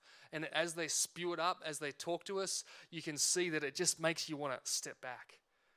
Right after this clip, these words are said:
But there's something about somebody that brings life to a conversation, that brings encouragement and strength, and, and that their words bring healing. Well, you wanna be around that kind of person, right? You want, you want, you want that person to, to spend as much time with you as possible because they lift you up and help you be who God's called you to be.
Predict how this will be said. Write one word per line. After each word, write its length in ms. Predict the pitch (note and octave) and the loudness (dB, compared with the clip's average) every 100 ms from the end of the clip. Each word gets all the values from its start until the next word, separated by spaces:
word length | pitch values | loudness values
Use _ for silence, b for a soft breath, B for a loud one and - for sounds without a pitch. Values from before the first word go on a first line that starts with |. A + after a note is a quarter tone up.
| _ _ _ _ - | _ _ _ _ -10
But 100 | E3 | -2
there's 100 | E3 | 2
something 320 | - G3 G#3+ | 2 2 0
about 240 | F#3 E3 - | 4 4 2
somebody 360 | F3 E3 F3 | 0 2 0
that 160 | D#3+ C#3 | 0 -2
brings 200 | D3+ B2+ | -4 -4
life 380 | B2 C3+ C#3+ - | 0 0 0 -4
to 140 | C#3+ | -6
a 20 | |
conversation, 680 | - C3 B2 - A2 A2 - _ _ _ - | -6 -8 -6 -4 -4 -8 -12 _ _ _ -8
that 100 | D#3+ | 0
brings 220 | F#3 E3 | 0 0
encouragement 720 | D3 - E3 E3+ F3 C#3+ C3 | -2 2 6 8 6 2 -8
and 100 | A2 | -2
strength, 640 | - - - D#3+ D3 B2+ B2+ | 2 2 4 2 2 -4 -12
and, 120 | G#2+ B B B - | -12 B B B -4
and 100 | E3+ | 0
that 120 | D#3+ | 6
their 140 | E3+ D#3 | 6 6
words 380 | D3 F3+ F#3+ F3 | 6 8 10 8
bring 260 | - E3 C3+ | 2 -2 -2
healing. 500 | - E3 E3+ E3 C3+ B B B | -4 2 2 2 -4 B B B
Well, 100 | F#3+ | -2
you 120 | A3 | 4
wanna 120 | A#3 | 4
be 160 | E3+ F3+ | 6 4
around 220 | E3 D#3+ | 4 4
that 140 | D#3 C#3 | 0 -2
kind 180 | C#3+ | -8
of 80 | C3 | -8
person, 360 | - B2 - G#2+ | -8 -6 -6 -6
right? 200 | A2 D3 D3 _ B B B | -10 -10 -14 _ B B B
You 120 | F#3+ | 4
want, 180 | A#3 A3+ D#3 F#3 | 6 6 4 2
you 100 | A3+ | 6
want, 300 | A3+ F3+ F#3 | 6 6 -2
you 120 | G#3+ | 0
want 120 | A3 | 4
that 160 | G3+ - | 4 6
person 360 | G#3 G#3+ G3 | 6 6 6
to, 140 | E3 D3 B B B | 2 0 B B B
to 80 | F#3+ | 4
spend 280 | - A3 G#3 | 6 6 4
as 100 | E3+ | 4
much 280 | G#3 A#3 - | 2 2 4
time 240 | A3 A3 | 6 6
with 100 | G3+ | 6
you 60 | G3+ | 2
as 100 | - | 2
possible 420 | - A3+ G3+ G3+ | 2 2 4 2
because 160 | A3 | 2
they 120 | G#3+ G3+ | 2 4
lift 360 | G3+ B3+ - | 2 0 -2
you 140 | A3+ A3 | 2 4
up 160 | A#3 | 4
and 100 | F3+ | 2
help 280 | D3+ A#3 A#3 | 6 6 6
you 100 | A3 | 0
be 200 | G#3+ A3+ | -4 -4
who 100 | G#3+ | -4
God's 340 | G3 G#3 - | -4 -4 -2
called 260 | - A3 F#3 | -6 -8 -8
you 60 | F#3 | -8
to 80 | |
be. 340 | E3 A3 A3+ | -8 -8 -8